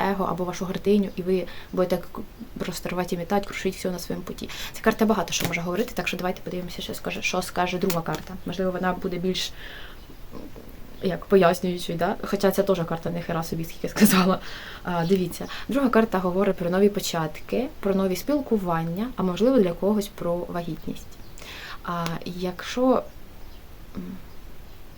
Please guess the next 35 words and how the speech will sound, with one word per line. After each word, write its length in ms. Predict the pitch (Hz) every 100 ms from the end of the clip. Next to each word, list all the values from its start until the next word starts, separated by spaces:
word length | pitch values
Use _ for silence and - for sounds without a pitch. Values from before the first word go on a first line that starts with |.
| -
грубо 280 | 190 202 185
кажучи, 380 | 175 180 170 175
якщо 280 | 170 - 175
отак 280 | 170 165
от 80 | 170
дві 120 | 170
карти, 300 | 165 226 -
то 120 | 170 165
це 140 | 202
про 160 | 196 180
небажану 460 | 170 160 160 165
вагітність, 540 | 165 165 - - - - -
да? 120 | 214 - - -
Або 180 | 170 214
про 140 | 208
якусь 300 | 180 202 202
небажану 600 | 196 190 185 196 190 185
зустріч, 580 | 180 185 170 - - - - -
або 200 | 170 202
про 140 | 202
якусь 260 | 190 196 196
небажану 560 | 175 170 180 185 185 180
людину 420 | 180 180 185 170
в 20 |
вашому 320 | 165 - 175
житті, 220 | 170 294
яку 240 | 277 - 196
ви 100 | 196
не 80 | 226
те, 100 | 453
що 140 | 208
ви 80 | 185
її 120 | 165
прям 220 | 175 175
ненавидите, 580 | 185 185 190 156 -